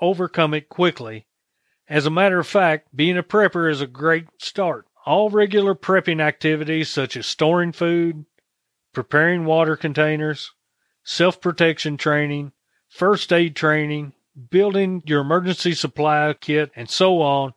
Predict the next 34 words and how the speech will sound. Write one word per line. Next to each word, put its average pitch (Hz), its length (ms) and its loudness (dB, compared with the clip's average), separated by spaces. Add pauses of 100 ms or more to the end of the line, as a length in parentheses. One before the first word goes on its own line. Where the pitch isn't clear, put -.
(100)
are 135 180 0
helpful 202 560 -2
to 156 120 -4
face 151 360 -2
disaster, 131 640 -4
encourage 180 560 0
mental 190 280 0
toughness, 135 680 -4 (340)
and 143 160 2
avoid 143 460 2
normalcy 143 480 -4
bias. 113 720 -8 (880)
The 107 80 -12
more 185 240 2
prepared 202 540 0
you 202 180 2
are, 202 340 0 (460)
the 123 100 -6
easier 185 460 2
it 175 80 0
is 165 280 2
for 143 300 -6
your 170 200 -2
mind 147 640 -2
to 139 220 -6
act 147 280 -2
rationally 135 840 -2
rather 151 360 2
than 135 260 -4
rationalize 127 1120 0
or 156 360 4
ignore 139 520 0
the 131 100 -2
obvious. 120 760 -4